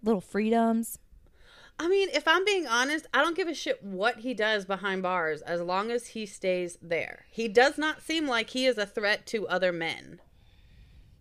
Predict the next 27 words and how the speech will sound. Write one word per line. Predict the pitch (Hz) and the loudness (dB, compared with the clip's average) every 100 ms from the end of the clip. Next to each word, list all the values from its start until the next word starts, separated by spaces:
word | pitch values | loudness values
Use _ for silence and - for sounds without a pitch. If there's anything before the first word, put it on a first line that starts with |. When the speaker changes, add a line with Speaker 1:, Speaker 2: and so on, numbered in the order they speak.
| _ _ - - - _ - | _ _ -20 -20 -20 _ -4
Speaker 1:
But | 240 233 | 0 0
here's | 240 226 | 0 -2
the | 202 | -2
thing. | 220 202 180 | 2 2 2
Oh, | 185 170 - - - - | -4 -10 -12 -16 -16 -14
oh, | 240 190 - _ _ _ _ | -10 -10 -14 _ _ _ _
whatever. | 190 185 180 156 165 180 - - - - | -10 -6 -6 -6 -10 -12 -16 -20 -20 -2
But | 254 254 | 2 4
here's | 294 | 4
the | 294 | 0
thing, | 247 233 226 | -2 -2 0
though. | 175 - 240 _ - - | -2 -6 -10 _ -20 -2
The | 226 240 | 2 4
reason | 226 254 294 349 | 4 0 0 0
he | 302 | 0
doesn't | 247 220 220 247 | 0 0 0 -2
want | 208 190 190 | -2 -2 -2
the | 196 | -4
death | - 180 - | -6 -8 -6
penalty | - 214 226 247 | -4 -2 -2 -4
Speaker 2:
Uh-huh. | 254 190 196 302 - - - | -2 -2 -4 -6 -14 -20 -10
Speaker 1:
is | 208 | -8
because | 214 - - 202 196 | -6 -6 -6 -4 -4
he | - | -6
can't | - - 202 220 - | -10 -4 0 0 -2
handle | - - 208 214 196 170 | -8 -2 0 2 0 -2
being | 185 180 | -2 -6